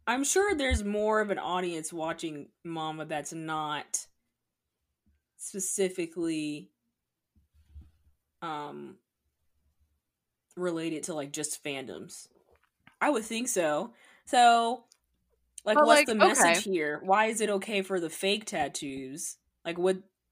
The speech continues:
Speaker 1: would there be people who are not fans of B T S or any other group that was on Mama watching it and could see an artist that has a fake tattoo on and misinterpret it and think that, "Oh, this is real"? Like, so why is the fake tattoo okay?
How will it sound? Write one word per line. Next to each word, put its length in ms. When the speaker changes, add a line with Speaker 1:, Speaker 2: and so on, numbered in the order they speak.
Speaker 1:
would 180
there 120
be 160
people 380
who 200
are 140
not 320
fans 720
of 180
B 160
T 220
S 240
or 180
any 240
other 200
group 400
that 160
was 140
on 220
Mama 340
watching 520
it 180
and 100
could 240
see 300
an 80
artist 400
that 140
has 180
a 60
fake 260
tattoo 480
on 180
and 140
misinterpret 680
it 160
and 120
think 260
that, 260
"Oh, 120
this 240
is 120
real"? 520
Like, 120
so 160
why 280
is 180
the 80
fake 300
tattoo 440
okay? 680